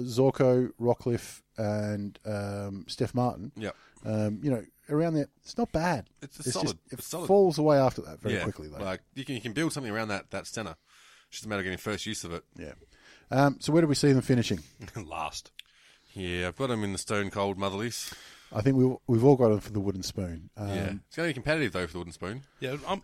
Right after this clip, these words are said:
Speaker 3: I'm compassionate, though. I actually hope they get the wooden spoon for their own sake.
Speaker 2: Hey, look, I mean, I'm still, still part of me that wants Essendon to get it again, so.
Speaker 3: <laughs>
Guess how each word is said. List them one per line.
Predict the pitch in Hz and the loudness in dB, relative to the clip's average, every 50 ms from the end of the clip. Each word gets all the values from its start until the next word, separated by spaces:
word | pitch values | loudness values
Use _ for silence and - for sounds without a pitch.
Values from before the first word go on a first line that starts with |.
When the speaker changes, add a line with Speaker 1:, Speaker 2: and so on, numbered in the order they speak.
| _ | _
Speaker 3:
I'm | - 196 185 | -8 -6 -6
compassionate, | 190 - - 156 147 - - 110 | -6 -2 0 0 0 0 -2 -6
though. | 95 95 90 87 | -8 -8 -8 -6
I | 87 117 | -4 -4
actually | 151 - - 156 | -4 -4 -6 -10
hope | 113 - 120 120 95 | -8 -6 -6 -6 -4
they | 113 | -6
get | 110 113 | -8 -8
the | 95 101 | -8 -8
wooden | 104 101 98 | -8 -8 -8
spoon | - - 107 98 90 | -10 -8 -8 -10 -10
for | - | -8
their | - 95 92 | -8 -8 -6
own | 95 92 85 | -6 -6 -6
sake. | - 104 107 - - | -6 -6 -6 -6 -6
Speaker 2:
Hey, | 156 156 165 - 190 | -6 -6 -6 -4 -4
look, | 196 185 - - - | -4 -6 -6 -8 -12
I | |
mean, | 175 170 175 175 170 170 165 - | -10 -8 -8 -6 -8 -8 -8 -8
I'm | 185 190 180 | -8 -8 -8
still, | 156 - - 202 202 196 190 175 156 147 147 147 | -10 -8 -4 -2 -2 0 0 -2 -4 -10 -14 -16
still | - - 208 208 196 | -12 -8 -6 -6 -6
part | 143 - - 170 180 175 | -4 0 2 2 2 2
of | 139 | 2
me | 131 131 | 0 0
that | 127 | 0
wants | 120 131 120 - | 0 -2 -2 -4
Essendon | 139 143 - - | -6 -6 -8 -8
to | 113 101 | -6 -4
get | 104 104 | -4 -4
it | 101 92 | -6 -6
again, | 92 95 101 131 - - | -8 -8 -8 -8 -10 -12
so. | - 92 92 | -10 -8 -6
Speaker 3:
<laughs> | 98 | -6